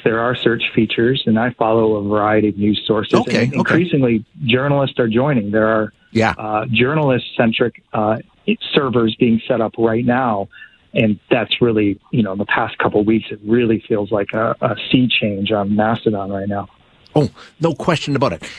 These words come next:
Speaker 2: What does that mean for the future of Mastodon, do you think? It, because it's become such a prominent talking point right now, and as you say, a lot of people flocking to it, can it maintain that sort of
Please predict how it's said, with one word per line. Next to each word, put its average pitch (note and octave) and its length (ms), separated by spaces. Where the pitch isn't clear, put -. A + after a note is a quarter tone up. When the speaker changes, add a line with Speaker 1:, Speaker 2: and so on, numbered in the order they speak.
Speaker 2:
What B2 340
does D3 240
that C3+ 240
mean C3 320
for A#2 140
the G#2+ 100
future A#2+ 340
of G2+ 120
Mastodon, G2 500
do E2+ 80
you F2 80
think? D#2+ 240
It, B2+ 460
because D#3+ 500
it's D#3+ 160
become C3+ 400
such A#2 300
a A2+ 40
prominent C3 600
talking C#3 480
point C#3 240
right B2 140
now, A#2+ 180
and A2 100
as G#2 120
you A2 60
say, B2 180
a A2+ 80
lot A#2 160
of C#3 80
people D#3 320
flocking D3 540
to C3+ 160
it, A2+ 120
can E3+ 300
it F#3 140
maintain D3 600
that A#2+ 200
sort C3+ 260
of A2+ 180